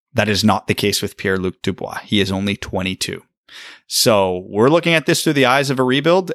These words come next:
and the eyes of what the Red Wings need. Yeah, Pierre-Luc Dubois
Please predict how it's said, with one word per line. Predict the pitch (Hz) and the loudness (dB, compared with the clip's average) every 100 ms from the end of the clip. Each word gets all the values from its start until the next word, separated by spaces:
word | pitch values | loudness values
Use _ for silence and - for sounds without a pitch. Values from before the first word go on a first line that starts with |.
| - | -2
and | 120 120 | 0 2
the | 113 113 | 0 0
eyes | 117 117 120 113 | 2 2 0 0
of | 113 107 | -2 0
what | 113 - | -2 0
the | |
Red | 110 117 | 0 2
Wings | 113 110 | 2 0
need. | 107 139 - _ - | 0 0 -2 _ -8
Yeah, | 90 - _ | -8 -8 _
Pierre-Luc | - 120 117 117 | 0 2 2 2
Dubois | 117 101 101 98 | 0 2 2 2